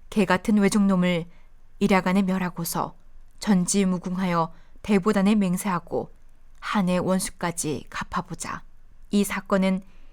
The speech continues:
당시 동아일보, 조선일보, 경성신문 등이 대대적으로 다뤘다. 구속된 김재계는 일본 경찰의 전기 고문과 가죽 혁대로 맞는 등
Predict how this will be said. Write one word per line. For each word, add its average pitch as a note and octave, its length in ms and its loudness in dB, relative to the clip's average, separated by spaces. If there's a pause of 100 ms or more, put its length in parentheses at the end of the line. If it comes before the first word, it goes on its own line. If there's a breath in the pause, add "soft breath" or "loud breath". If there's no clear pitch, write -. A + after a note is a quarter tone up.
(200 soft breath)
당시 F#3+ 420 0
동아일보, F3+ 760 -2 (340)
조선일보, F3 760 -2 (540)
경성신문 G#3+ 720 2
등이 F#3 360 -2
대대적으로 F#3 580 -6
다뤘다. D#3 540 -8 (500)
구속된 A3+ 600 2
김재계는 F3 680 -2 (560 soft breath)
일본 G#3+ 400 2
경찰의 F#3 540 0
전기 F3+ 360 -2
고문과 E3 580 -2 (160 soft breath)
가죽 G#3 300 0
혁대로 A3 320 0
맞는 E3+ 340 0
등 E3 220 -2